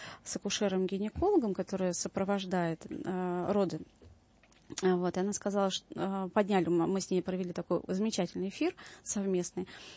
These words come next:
и она сказала, что, э, когда женщина перехаживает, сорок вторая неделя, да, это всегда психологическая проблема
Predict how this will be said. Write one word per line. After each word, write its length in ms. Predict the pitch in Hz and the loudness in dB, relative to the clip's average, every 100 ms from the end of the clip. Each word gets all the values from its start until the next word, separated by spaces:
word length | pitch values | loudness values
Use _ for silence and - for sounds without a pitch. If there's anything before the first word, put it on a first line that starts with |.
| - | -6
и 60 | 190 | -2
она 120 | 220 | 0
сказала, 300 | - 220 202 | 2 4 4
что, 400 | 190 208 190 - - | 2 2 2 0 -4
э, 260 | 196 190 185 | 0 2 2
когда 400 | 214 196 214 254 | 2 2 4 6
женщина 420 | 233 226 - 196 | 6 4 2 0
перехаживает, 600 | - 208 - 320 359 208 | 0 -2 0 0 2 0
сорок 220 | - 165 - | -2 -6 -6
вторая 300 | - 180 180 | -6 -2 0
неделя, 420 | 180 180 185 185 | 0 -2 -4 -4
да, 220 | 226 330 - - - - | -2 -4 -6 -16 -10 -6
это 160 | 196 190 | -4 0
всегда 300 | 202 196 254 | 0 2 0
психологическая 720 | - - 190 185 - - - | -2 0 0 0 -6 -8 -10
проблема 460 | - 185 170 180 | -8 -6 -6 -6